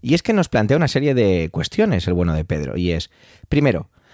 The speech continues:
la propia sala filtra antes de que se emitiera el fallo, ya algo que nos puede llamar la atención. La siguiente parte es que se condena a una persona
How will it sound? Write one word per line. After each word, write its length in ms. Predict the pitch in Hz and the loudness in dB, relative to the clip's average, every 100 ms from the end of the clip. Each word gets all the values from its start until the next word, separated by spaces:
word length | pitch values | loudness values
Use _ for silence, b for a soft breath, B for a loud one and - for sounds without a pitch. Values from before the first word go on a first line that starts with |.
| b | b
la 120 | 113 | 2
propia 260 | 143 165 151 | 2 2 2
sala 220 | 160 156 | 2 0
filtra 580 | - 170 170 143 143 - | 0 0 2 2 2 2
antes 240 | 127 139 147 | -2 0 0
de 80 | |
que 100 | 113 | 0
se 80 | - | 2
emitiera 300 | 104 92 85 | 2 2 0
el 80 | 85 | 0
fallo, 400 | - 80 57 - _ _ _ _ - | 0 -2 -6 -14 _ _ _ _ -8
ya 240 | 80 76 | -4 -2
algo 240 | 82 110 - | 0 -2 -2
que 140 | 85 | -2
nos 200 | 80 78 | -2 -4
puede 220 | - 85 | -2 -2
llamar 220 | 80 78 | -2 -4
la 40 | 73 | -4
atención. 460 | 76 104 120 - - b b b b | -6 -4 -4 -6 -12 b b b b
La 120 | 139 | -2
siguiente 300 | 131 190 143 | 0 0 2
parte 320 | 151 151 147 | 0 0 0
es 100 | 151 | -2
que 100 | - | -2
se 160 | 143 123 | -2 0
condena 760 | 117 107 113 165 156 139 269 - _ _ _ _ - | 2 2 4 2 2 0 -2 -8 _ _ _ _ 0
a 140 | 104 | 4
una 560 | 107 123 127 120 117 110 | 4 4 2 2 2 0
persona 720 | 110 101 - 131 120 175 | 0 0 0 0 0 -2